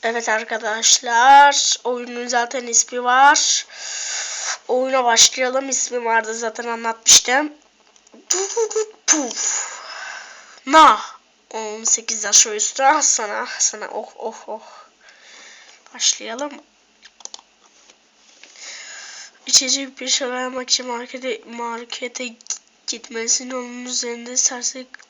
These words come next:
kılıklı bir adam durmakta ve sana c-, cins cins bakmakta. Devam et.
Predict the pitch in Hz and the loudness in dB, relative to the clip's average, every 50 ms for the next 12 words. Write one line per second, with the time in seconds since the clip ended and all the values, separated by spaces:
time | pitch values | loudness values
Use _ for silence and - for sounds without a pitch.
0 | _ - _ _ - - - - - _ _ - - 262 247 247 - - 262 240 | _ -20 _ _ -18 -18 -18 -18 -20 _ _ -10 -10 -10 -12 -16 -14 -16 -14 -12
1 | 240 240 240 240 233 240 247 247 262 240 226 226 240 226 226 226 226 240 - - | -10 -10 -10 -10 -10 -10 -12 -12 -12 -14 -16 -14 -14 -14 -12 -12 -12 -14 -14 -18
2 | 277 262 254 247 247 - 254 240 247 247 233 - - - _ _ _ _ _ _ | -16 -14 -6 -4 -4 -4 -4 -10 -16 -14 -12 -14 -14 -14 _ _ _ _ _ _
3 | _ - - 254 247 240 - - - 247 247 254 254 - - 240 233 233 233 - | _ -2 -2 0 0 0 0 0 0 -4 -2 0 0 0 0 -2 -12 -14 -16 -16
4 | - 247 240 240 233 - - 262 247 254 269 269 269 - - - - - - - | -16 -16 -16 -14 -16 -16 -14 -14 -14 -14 -14 -16 -18 -18 -18 -18 -16 -16 -16 -16
5 | - - - - - - - - 190 - 262 254 254 240 240 233 240 240 240 277 | -16 -16 -18 -18 -16 -14 -14 -12 -12 -10 -10 -8 -6 -6 -6 -8 -8 -8 -10 -10
6 | 285 - - - - - - - - | -12 -12 0 2 2 2 2 0 -6